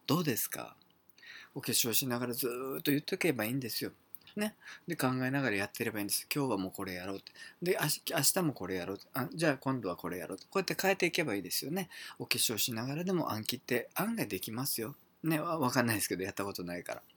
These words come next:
あのー、トイレなんかはそうですよね。で、僕の場合はバイク乗りながらキーワード暗記したりしますね。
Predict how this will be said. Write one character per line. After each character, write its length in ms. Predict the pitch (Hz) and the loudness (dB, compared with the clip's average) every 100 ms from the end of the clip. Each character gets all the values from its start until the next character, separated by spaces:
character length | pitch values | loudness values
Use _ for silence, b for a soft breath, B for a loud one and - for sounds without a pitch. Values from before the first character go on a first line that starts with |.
| B B B - | B B B -8
あ 80 | 110 | -6
の 680 | 98 95 82 - - - - _ B B B B - | -4 -6 -10 -10 -14 -16 -20 _ B B B B -8
ー、 60 | 392 - - _ | -8 -8 -20 _
ト 160 | 240 233 | 10 10
イ 40 | |
レ 100 | 160 | 10
な 100 | 101 | 4
ん 80 | 87 | 0
か 80 | 71 | -4
は 80 | - | -4
そ 140 | 92 | -4
う 20 | |
で 80 | 85 | -2
す 100 | - | 2
よ 60 | 156 | 2
ね。 160 | 160 185 | 2 2
で、 80 | |
僕 240 | 190 247 233 | 6 6 8
の 120 | 139 | 6
場 100 | 120 | 6
合 80 | 120 | 4
は 80 | 110 | 4
バ 180 | 143 | 2
イ 80 | 170 | 2
ク 120 | 170 | 0
乗 100 | 170 | -2
り 140 | 156 151 | 0 2
な 100 | 147 | 0
が 140 | 120 | -2
ら 360 | 110 117 95 - B - | -2 -2 -2 -8 B 2
キ 140 | 156 | 8
ー 40 | 143 | 8
ワ 80 | |
ー 40 | 131 | 8
ド 100 | 131 | 4
暗 100 | 110 | 2
記 100 | - | 2
し 80 | - | 2
た 120 | 80 | 0
り 80 | 69 | -4
し 120 | 76 | -6
ま 80 | 73 | -6
す 120 | - | -6
ね。 160 | 78 | -6